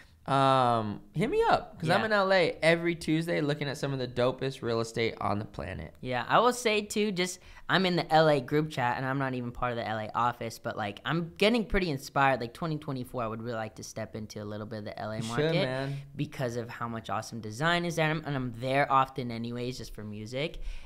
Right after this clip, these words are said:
Speaker 2: and, um, it's cool to see them, like, really, like, since you started going there weekly,
Speaker 1: Yeah.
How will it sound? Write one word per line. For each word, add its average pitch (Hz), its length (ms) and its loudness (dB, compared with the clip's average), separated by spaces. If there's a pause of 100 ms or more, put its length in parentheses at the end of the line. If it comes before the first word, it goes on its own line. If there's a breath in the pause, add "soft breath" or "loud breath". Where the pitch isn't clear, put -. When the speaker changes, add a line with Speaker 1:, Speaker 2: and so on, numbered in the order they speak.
(140)
Speaker 2:
and, 120 640 -2
um, 110 640 -4 (420)
it's 147 200 -2
cool 202 260 4
to 175 80 8
see 185 260 0
them, 120 420 0
like, 127 180 -2 (160)
really, 160 400 2
like, 139 160 -2
since 190 400 2
you 185 60 -6
started 175 420 2
going 165 320 2
there 156 180 2
weekly, 139 320 -2
Speaker 1:
Yeah. 110 200 2